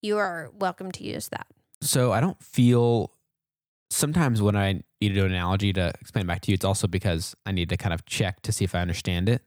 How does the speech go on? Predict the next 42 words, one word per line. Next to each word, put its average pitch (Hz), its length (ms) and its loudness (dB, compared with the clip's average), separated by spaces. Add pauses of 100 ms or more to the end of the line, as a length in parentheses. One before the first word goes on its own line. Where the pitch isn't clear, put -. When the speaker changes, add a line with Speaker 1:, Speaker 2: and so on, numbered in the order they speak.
Speaker 1:
Mm-hmm. 214 520 -10
Speaker 2:
There's 120 100 -2
been 117 100 0
a 110 60 0
couple 113 220 -2
moments 101 380 2
throughout 92 380 0
this 98 180 0
episode 92 300 -2
that 90 100 0
I've 90 60 -4
been 92 100 -2
able 90 160 -2
to 120 60 -4
sort 113 220 0
of 87 120 -4
do 90 160 0
that 92 260 -2
on 92 140 -4
accident. 117 460 -2 (140)
Speaker 1:
Right. 180 360 -6 (120)
Speaker 2:
And 104 140 0
ask 95 160 0
a 107 60 2
question 117 480 0 (440)
and 87 480 -2 (200)
make 92 160 -2
sure 98 160 -2
I 92 40 0
understand 90 440 -2
it. - 160 -6
And - 80 -4
so 120 100 0
I 110 80 2
think 147 300 -4
the 110 100 2
gist 113 520 0
of 85 120 0
it, 90 200 0
um, 85 140 -2 (220)
that 98 140 2
I'll 87 280 0